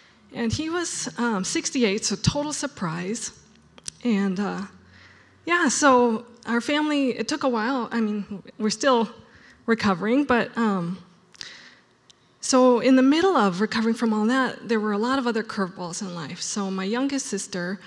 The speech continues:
who was pregnant when my dad died, um, she delivered her baby who had special needs and then needed immediate heart surgery, um, in the nicu when he was born.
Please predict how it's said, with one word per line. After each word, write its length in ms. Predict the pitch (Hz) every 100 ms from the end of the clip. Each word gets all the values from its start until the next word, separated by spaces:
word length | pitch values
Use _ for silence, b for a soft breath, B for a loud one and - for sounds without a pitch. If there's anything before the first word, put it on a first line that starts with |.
| B B B
who 100 | -
was 120 | 254
pregnant 360 | - 247 233 226
when 100 | 202
my 120 | 190
dad 280 | 180 233 269
died, 500 | 226 190 185 180 - -
um, 500 | 190 180 165 170 -
she 180 | - 240
delivered 340 | 226 226 214 214
her 160 | 254
baby 380 | 254 208 214 220
who 140 | 220
had 220 | 202 185 180 B B B B B B _
special 360 | - 277 262 277
needs 520 | 262 262 262 269 -
and 200 | - 226
then 180 | 214 214
needed 300 | 226 226 226
immediate 320 | 202 214 202
heart 260 | 185 226 233
surgery, 640 | - 226 220 233 226 220 214
um, 340 | 196 190 175
in 120 | 202
the 80 | 196
nicu 460 | 208 220 - 214 214
when 100 | 202
he 120 | 202
was 160 | 196 -
born. 600 | 196 196 196 196 196